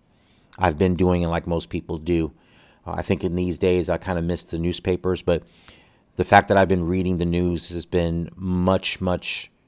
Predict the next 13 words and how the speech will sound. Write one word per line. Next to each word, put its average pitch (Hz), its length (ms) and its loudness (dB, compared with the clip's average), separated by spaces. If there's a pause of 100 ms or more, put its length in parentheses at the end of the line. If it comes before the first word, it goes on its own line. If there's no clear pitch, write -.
(220)
more 87 560 2 (640)
enriching 92 540 2
as 85 100 -4
far 92 240 0
as 80 100 -4
getting 90 440 -6 (480)
information 90 800 -2 (320)
that 92 160 2
I 90 80 0
need 90 300 0
as 87 180 0
I 87 400 -2 (300)
disseminate 90 800 -2